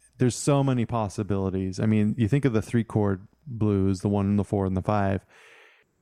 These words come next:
and that's where it all started. But then in jazz,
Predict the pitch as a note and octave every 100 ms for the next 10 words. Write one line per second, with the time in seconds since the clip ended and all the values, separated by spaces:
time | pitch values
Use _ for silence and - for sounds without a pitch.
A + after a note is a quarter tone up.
0 | _ B2 A#2 G#2+ G#2 G2+ _ - A#2+ -
1 | - - _ B2 A#2+ A2 G#2 F#2+ - -
2 | E3+ B2+ G2 G2+ - A2 - A#2+ A2+ A2
3 | G#2 G2+ C#3+ D#3+ B2 G#2+ G2 -